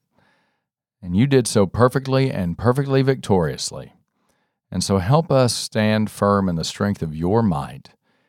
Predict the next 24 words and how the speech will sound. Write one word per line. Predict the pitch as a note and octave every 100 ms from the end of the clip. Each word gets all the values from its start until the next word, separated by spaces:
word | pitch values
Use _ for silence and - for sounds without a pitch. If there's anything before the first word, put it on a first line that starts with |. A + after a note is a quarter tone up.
| _ _
and | -
help | D2 G2+ A#2
us | C3+ B2+ A2+ -
help | G#2+ G#2+ -
others | G2+ F2 D#2+
do | - E2+
the | D#2+
same. | - D2+ C2+ C2+ C2+ _ _ _ _ _ _ -
Lord, | G#2+ G2
for | G2
those | G2+ G2+
who | G#2+
have | G2+
children | - G#2+ F#2+ F2 D#2+
who | D#2
have | F2 E2
been | F2
entrusted | E2+ F2 F2 - F2+
to | E2
their | D#2+
care | - F#2+ G2
for | - F2
this | F2 -
moment, | F#2+ G2 G2